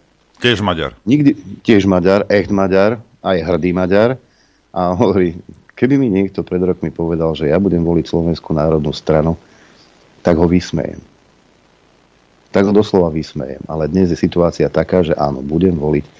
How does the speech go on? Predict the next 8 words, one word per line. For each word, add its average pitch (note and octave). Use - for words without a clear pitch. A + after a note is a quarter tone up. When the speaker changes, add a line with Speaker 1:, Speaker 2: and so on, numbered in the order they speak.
Speaker 2:
Slovenskú D#2
národnú D#2
stranu. A2+
Speaker 1:
Dobre, A2
spýtajme C#3
sa -
Laca. E2+
Laco, A#2